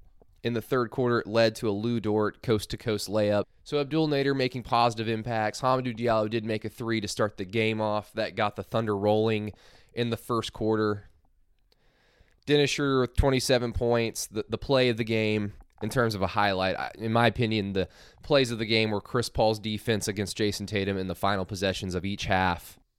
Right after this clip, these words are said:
But I understand Dennis Schroeder is gonna get a lot of credit, and deservingly so.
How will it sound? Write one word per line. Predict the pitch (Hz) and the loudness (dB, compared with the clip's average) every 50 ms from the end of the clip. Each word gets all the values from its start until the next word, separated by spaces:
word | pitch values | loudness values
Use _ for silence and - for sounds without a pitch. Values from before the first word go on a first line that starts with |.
| _ _ - | _ _ 0
But | 143 | 2
I | 147 143 143 | 2 4 2
understand | 139 127 110 - - 120 107 104 | 2 0 -2 -4 -2 -2 -2 0
Dennis | 101 110 110 110 - | 0 0 -2 -2 -2
Schroeder | - 113 107 | 0 0 0
is | 101 95 | 0 0
gonna | 104 98 95 92 | 0 0 0 0
get | 90 95 101 - - | 0 0 -2 -2 -2
a | 90 | -2
lot | 90 95 92 92 90 | 0 2 2 2 0
of | 90 | -2
credit, | - - 107 101 98 98 90 - _ _ _ - - _ _ _ _ _ _ _ - | -2 0 0 2 2 2 0 -2 _ _ _ -20 -20 _ _ _ _ _ _ _ -4
and | - 113 110 104 101 | 0 2 2 2 2
deservingly | 107 101 117 123 113 110 107 95 95 95 | 0 4 4 4 4 4 2 0 -2 -4
so. | - - 113 107 104 101 101 95 | 0 4 4 6 6 6 4 2